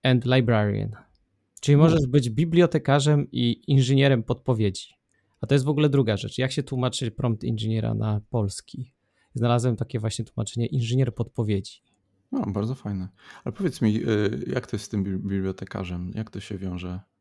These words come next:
Speaker 2: Jak ta rola jest skonstruowana?
Speaker 1: Nie mam zielonego pojęcia, co miał
Speaker 2: Mhm.
Speaker 1: autor na myśli, łącząc te dwie role ze sobą.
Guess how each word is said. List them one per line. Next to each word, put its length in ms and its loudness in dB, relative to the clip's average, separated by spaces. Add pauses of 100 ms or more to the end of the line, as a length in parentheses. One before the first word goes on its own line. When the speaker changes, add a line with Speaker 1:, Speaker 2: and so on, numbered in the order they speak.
(280)
Speaker 2:
Jak 160 -6
ta 100 -4
rola 280 -2
jest 120 -10
skonstruowana? 720 -6 (520)
Speaker 1:
Nie 120 0
mam 180 2
zielonego 460 2
pojęcia, 440 2
co 120 -2
miał 100 2
Speaker 2:
Mhm. 120 -2
Speaker 1:
autor 280 -2
na 120 0
myśli, 480 -2
łącząc 440 -2
te 120 -2
dwie 200 0
role 300 2
ze 120 0
sobą. 440 0